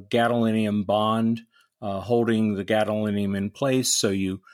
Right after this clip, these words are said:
cannot have dissociation. And, uh,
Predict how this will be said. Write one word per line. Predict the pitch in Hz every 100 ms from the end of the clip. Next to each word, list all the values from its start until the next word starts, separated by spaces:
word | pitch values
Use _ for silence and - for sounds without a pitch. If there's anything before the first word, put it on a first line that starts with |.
| - _
cannot | - 101 107 110
have | 113 107 104
dissociation. | 107 - 110 104 - 98 101 - 104 98 - - - - -
And, | 110 104 104 101 98 101
uh, | 98 98